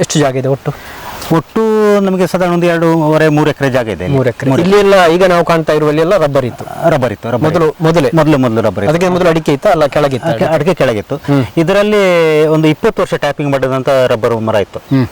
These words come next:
Speaker 2: ಇನ್ನೊಂದು ಹತ್ತು ವರ್ಷ ಟ್ಯಾಪಿಂಗ್ ಮಾಡ್ಬೋದಿತ್ತು, ಚೆನ್ನಾಗಿ ಹಾಲು ಬರ್ತಿತ್ತು ಅದರಲ್ಲಿ.
Speaker 1: ಹ್ಮ್. ಓಕೆ.
Speaker 2: ಆದ್ರೆ
Speaker 1: ಹ್ಮ್.
Speaker 2: ಅದು ಒಮ್ಮೆಗೆ ಈ, ಈ ಗಾಳಿ ಬಂದು ಹೋದ ಕಾರಣ ನಮಗೆ ಬೇರೆ ದಾರಿ ಕಾಣಲಿಲ್ಲ. ಅಂದ್ರೆ ರಬ್ಬರ್ನ ಮತ್ತೆ ಪುನಃ ಅಲ್ಲಿ,
Speaker 1: ಹ್ಮ್.
Speaker 2: ಆ, ಇದು ಮಾಡ್ಲಿಕ್ಕೆ ಆಗೋದಿಲ್ಲ ಏನು?
Speaker 1: ಈಗ, ಆ,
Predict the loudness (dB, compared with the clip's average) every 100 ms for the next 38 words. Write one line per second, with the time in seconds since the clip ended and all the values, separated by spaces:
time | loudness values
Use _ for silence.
0 | -2 0 2 0 0 -2 0 -2 -2 -2
1 | 0 -2 -4 -6 -2 0 0 -2 -2 -4
2 | -6 -4 -2 -2 -4 -10 -14 -6 -6 -2
3 | -2 0 0 0 0 0 0 -2 -6 -4
4 | -2 0 2 2 2 2 2 2 2 2
5 | 4 4 4 4 2 -2 -2 -2 -2 0
6 | 0 0 -2 -6 -16 -14 -12 -10 -8 -6
7 | -6 -6 -4 -2 2 2 2 0 0 0
8 | 0 0 2 0 2 2 4 2 2 2
9 | 4 2 2 0 2 2 2 2 2 2
10 | 0 2 0 0 0 0 0 0 2 2
11 | 2 2 0 -4 -8 -2 -2 -2 -10 -4
12 | 0 2 2 2 2 2 2 2 2 0
13 | 0 2 0 0 0 2 2 2 0 0
14 | 2 2